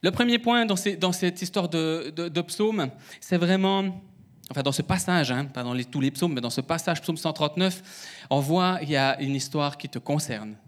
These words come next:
Tu es unique. Tu es unique. La,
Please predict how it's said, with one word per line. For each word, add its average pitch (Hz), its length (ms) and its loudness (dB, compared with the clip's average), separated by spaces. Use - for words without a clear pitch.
Tu 170 240 0
es 156 200 -2
unique. 120 460 -4
Tu 175 100 0
es 160 60 4
unique. 139 280 -4
La, 151 80 -4